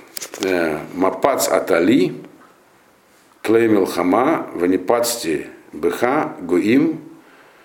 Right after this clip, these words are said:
э, вагишхати быха, мамлахот". Э, "Молот ты для меня,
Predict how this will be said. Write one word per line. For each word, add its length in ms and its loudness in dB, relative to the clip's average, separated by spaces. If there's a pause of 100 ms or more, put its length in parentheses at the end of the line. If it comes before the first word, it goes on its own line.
(320)
э, 260 0
вагишхати 760 2
быха, 460 2
мамлахот". 640 0 (1300)
Э, 300 0
"Молот 720 2
ты 240 0
для 340 -4
меня, 520 0